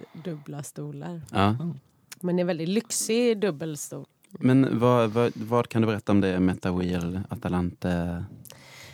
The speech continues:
Speaker 1: Alltså, det
Speaker 2: Okej.
Speaker 1: var... Jag skrev det stycket för Mimi Tabu, som är en ensemble som spelar ny musik.
Speaker 2: Mm.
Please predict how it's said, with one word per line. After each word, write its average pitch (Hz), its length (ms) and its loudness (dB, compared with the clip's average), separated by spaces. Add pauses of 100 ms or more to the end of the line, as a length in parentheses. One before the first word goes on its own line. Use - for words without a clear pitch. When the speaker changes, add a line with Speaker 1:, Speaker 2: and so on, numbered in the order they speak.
(120)
Speaker 1:
Alltså, 247 220 0
det 262 80 4
Speaker 2:
Okej. - 80 4
Speaker 1:
var... 240 540 6 (480)
Jag 196 260 -2
skrev 214 380 0
det 180 100 0
stycket - 600 -6
för 151 520 -4
Mimi 170 340 0
Tabu, 202 500 -4 (400)
som 170 480 -4
är 160 400 -6
en 156 600 -4 (360)
ensemble 156 880 -4
som 156 160 -8
spelar 151 300 -8
ny 156 420 -4
musik. 190 640 -10 (140)
Speaker 2:
Mm. 104 200 4